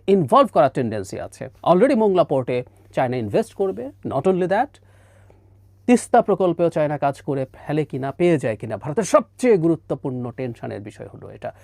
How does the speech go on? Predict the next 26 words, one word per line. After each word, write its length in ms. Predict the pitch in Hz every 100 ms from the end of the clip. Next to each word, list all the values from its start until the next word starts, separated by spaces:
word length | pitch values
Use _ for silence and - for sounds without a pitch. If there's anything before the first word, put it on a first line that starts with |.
| -
সেটাও 320 | - 147 277
হতে 200 | 233 208
পারে, 160 | 135 135
এবং 160 | 135 147 - - -
everything 520 | 285 208 254 240 214
is 40 | 220
happening 460 | 139 120 135 196 294 156
ভারতের 440 | - 151 131 110 110 _ _ _ -
এই 140 | 185
ধরনের 480 | 165 147 131 117 110 - _ -
আচরণের 560 | 170 190 127 98 98
কারণে। 380 | - - - - - _ - - -
এবং 200 | 262 262 269
এটা 160 | 240
তো 80 | 277 -
একদিক, 420 | 240 202 139 104 - - 127
বহুদিন 380 | 202 339 302
বলেছি 420 | 170 151 123 - 113
যে 100 | 117
নিজের 260 | 170 226
নাক 180 | 208 214 -
কেটে 160 | 202
পরে 220 | 190 180
যাত্রা 360 | 143 170 - 185
ভঙ্গের 400 | 147 160 151 147
মতো 320 | 131 117 240